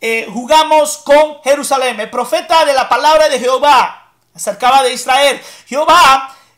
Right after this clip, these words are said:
que extendía los cielos, f-, ah, funda la tierra. Forma del espíritu del hombre dentro de él. Ha dicho: He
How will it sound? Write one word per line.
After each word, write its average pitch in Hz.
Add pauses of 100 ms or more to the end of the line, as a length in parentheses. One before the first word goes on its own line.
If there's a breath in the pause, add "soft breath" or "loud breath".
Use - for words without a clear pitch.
que 285
extendía 294
los 277
cielos, 359 (320 soft breath)
f-, -
ah, 233
funda 311
la 233
tierra. 254 (960)
Forma 320
del 269
espíritu 311
del 269
hombre 294
dentro 294
de 247
él. 190 (400 soft breath)
Ha 285
dicho: - (880)
He 330